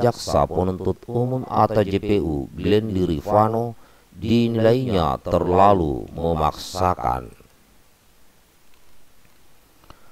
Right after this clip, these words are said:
Pihaknya akan bakal mempersiapkan pelo-, pledoi dalam persidangan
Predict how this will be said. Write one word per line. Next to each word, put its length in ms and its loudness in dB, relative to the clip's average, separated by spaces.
Pihaknya 560 6
akan 320 2
bakal 400 4
mempersiapkan 1040 -2
pelo-, 480 2
pledoi 640 2
dalam 320 2
persidangan 640 -2